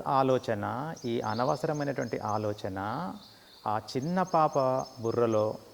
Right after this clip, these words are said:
ఎక్కింది. దేంతోటి? టీవీ తోటి. కాబట్టి ఈ మొబైల్ ప్రపంచంలో, ఈ టీవీల ప్రపంచంలో, so విద్యార్థిని విద్యార్థులు వందకు తొంభై తొమ్మిది మంది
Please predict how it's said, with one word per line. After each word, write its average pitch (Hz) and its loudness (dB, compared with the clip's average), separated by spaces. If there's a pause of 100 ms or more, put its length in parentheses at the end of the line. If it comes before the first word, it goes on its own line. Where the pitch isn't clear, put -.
(380)
ఎక్కింది. 95 -8 (1040)
దేంతోటి? 131 0 (520)
టీవీ 160 4
తోటి. 98 -2 (680)
కాబట్టి 107 -4
ఈ 147 0
మొబైల్ 143 2
ప్రపంచంలో, 107 -2 (520)
ఈ 143 0
టీవీల 147 2
ప్రపంచంలో, 110 -2 (840)
so 127 2
విద్యార్థిని 156 2
విద్యార్థులు 117 0
వందకు 160 2
తొంభై 135 0
తొమ్మిది 131 -2
మంది 110 -4